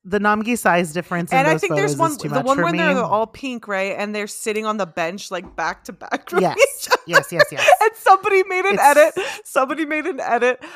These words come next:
Speaker 2: of Jin and, Jin and, uh, Jin and, uh, uh, Namjoon, like, on a broom flying. <laughs>
Speaker 1: It's too much.
Speaker 2: People, I love Army. Oh, we're wild.
Speaker 1: Uh,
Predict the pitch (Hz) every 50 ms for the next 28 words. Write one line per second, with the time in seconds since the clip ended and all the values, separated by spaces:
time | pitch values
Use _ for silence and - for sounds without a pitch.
0 | 311 - - 240 240 214 190 190 - 247 233 208 208 226 226 220 220 190 165 _
1 | _ _ _ _ _ _ - 190 - - 247 220 214 233 226 220 220 214 - -
2 | _ - 202 196 190 185 175 165 156 151 - _ _ _ _ _ _ _ _ _
3 | _ 175 - 220 220 220 220 208 196 - 185 190 - - - 185 180 175 165 151
4 | - - _ 139 - 175 180 170 175 214 196 214 233 233 240 262 226 220 202 165
5 | - 180 190 185 180 156 - 175 170 165 170 202 202 - - 170 160 156 160 175
6 | 202 226 240 294 359 392 - - 1077 1077 1077 - 1077 1077 1077 - - - 740 -
7 | - - 1077 679 659 679 587 622 622 571 466 494 480 - 349 392 - - - 762
8 | - _ _ - - - - 466 - _ 605 571 - - - - - - 403 403
9 | 415 _ 453 403 359 - _ 294 277 302 349 277 247 254 220 175 175 190 185 180
10 | 196 202 - - - 381 403 466 480 466 - 480 453 440 _ _ 440 415 415 403
11 | 392 381 349 339 339 330 254 185 180 180 185 190 196 247 254 262 262 262 262 262
12 | 262 254 254 254 247 240 240 233 226 214 214 202 175